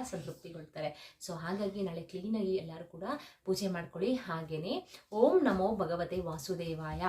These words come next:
ಅಂತ ಕಾಮೆಂಟ್ ಬಾಕ್ಸಲ್ಲಿ ತಿಳಿಸೋದನ್ನ ಮರಿಬೇಡಿ. "ಲಕ್ಷ್ಮೀ ದೇವಿ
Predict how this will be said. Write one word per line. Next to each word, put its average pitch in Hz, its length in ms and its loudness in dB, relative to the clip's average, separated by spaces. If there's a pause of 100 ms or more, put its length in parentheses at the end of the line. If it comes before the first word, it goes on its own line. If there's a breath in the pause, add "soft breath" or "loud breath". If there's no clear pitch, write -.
(100)
ಅಂತ 160 180 -8
ಕಾಮೆಂಟ್ 175 400 -4
ಬಾಕ್ಸಲ್ಲಿ - 580 -10
ತಿಳಿಸೋದನ್ನ 180 400 -6
ಮರಿಬೇಡಿ. 170 800 -2 (320 loud breath)
"ಲಕ್ಷ್ಮೀ 175 320 -2
ದೇವಿ 175 240 -4